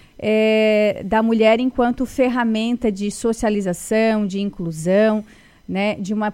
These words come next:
de políticas públicas que realmente façam a diferença. Então, a gente tem essa visão enquanto mulher, é, agora também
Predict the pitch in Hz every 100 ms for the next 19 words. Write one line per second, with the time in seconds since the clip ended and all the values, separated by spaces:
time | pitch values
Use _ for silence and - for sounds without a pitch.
0 | - 202 - 233 233 226 - 233 - 240
1 | 226 233 226 220 240 208 233 226 220 226
2 | - 226 220 220 233 - _ 208 233 208
3 | 226 220 254 220 165 165 - 170 196 220
4 | 226 226 254 - - 262 262 240 214 214
5 | 220 226 220 214 214 196 190 220 220 -
6 | - - - - _ - 208 214 208 196
7 | 196 202 202 202 240 233 214 214 208